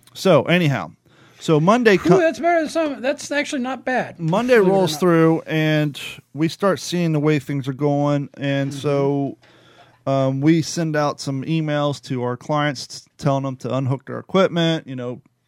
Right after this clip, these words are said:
Speaker 1: shut down computers properly before closing up, unplug their switches and U P Ss from the wall in case there's any lightning strikes, save their equipment.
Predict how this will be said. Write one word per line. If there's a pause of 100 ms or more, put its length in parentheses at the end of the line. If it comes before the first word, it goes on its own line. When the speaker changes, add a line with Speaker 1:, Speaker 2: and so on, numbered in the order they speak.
(100)
Speaker 1:
shut
down
computers
properly
before
closing
up, (420)
unplug
their
switches
and
U
P
Ss
from
the
wall
in
case
there's
any
lightning
strikes,
save
their
equipment.